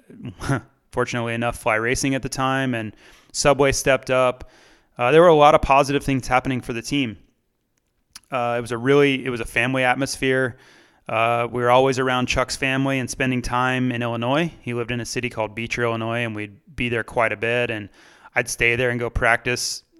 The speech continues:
uh, during the outdoors there a lot just because all the resources were there. You know, the race shop was there, mechanics were there. So it made my life easy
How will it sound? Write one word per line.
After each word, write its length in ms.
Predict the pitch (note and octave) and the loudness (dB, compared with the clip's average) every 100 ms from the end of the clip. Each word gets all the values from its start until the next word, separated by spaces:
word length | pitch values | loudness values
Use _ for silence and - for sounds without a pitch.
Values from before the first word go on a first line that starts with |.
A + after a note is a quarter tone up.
| - | -10
uh, 440 | B2+ A#2+ A2+ A2+ | -4 -2 -2 -4
during 280 | A2 C3+ B2 | -2 0 0
the 120 | A#2+ | 0
outdoors 400 | A#2+ B2+ C3+ C3 | 0 0 0 0
there 220 | C3 C3 | 2 4
a 80 | C3 | 2
lot 480 | A2+ A2 B2+ - - | 2 4 4 2 -10
just 200 | A#2 - | -10 -10
because 500 | A#2 B2+ A#2 A2+ - | -8 -2 -2 -2 -2
all 200 | C3+ C#3 | 2 2
the 80 | B2+ | 2
resources 520 | C#3+ - A#2+ - G#2 | -2 -4 -6 -8 -12
were 120 | G#2+ | -12
there. 380 | G2+ G#2 G2+ - - | -8 -8 -10 -14 -12
You 80 | |
know, 120 | G#2+ A2 | -10 -6
the 180 | G#2+ | -6
race 220 | G#2 A#2 A#2+ | -4 -4 0
shop 280 | B2+ A#2 | -2 -2
was 120 | A#2+ A2 | -4 -4
there, 240 | A2+ A2+ | -4 -4
mechanics 480 | G#2 - B2 A#2 - | -6 -6 -4 -4 -6
were 80 | A#2 | -4
there. 160 | A#2 | -4
So 140 | - A#2+ | -4 -2
it 60 | |
made 200 | C3+ C#3 | 0 0
my 180 | C3 B2+ | 0 0
life 240 | A#2 G#2+ | -2 -4
easy 480 | B2+ B2 A2 A2 G#2 | -6 -6 -6 -8 -10